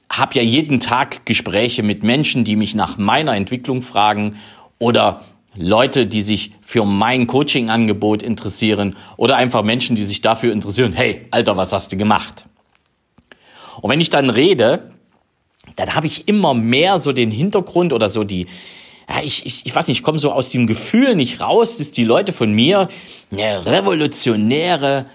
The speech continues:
Idee erwarten, einen revolutionären Impuls, was auch sie sofort mit viel Krabum umsetzen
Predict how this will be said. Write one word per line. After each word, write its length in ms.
Idee 440
erwarten, 460
einen 340
revolutionären 1300
Impuls, 840
was 280
auch 220
sie 320
sofort 640
mit 180
viel 280
Krabum 580
umsetzen 720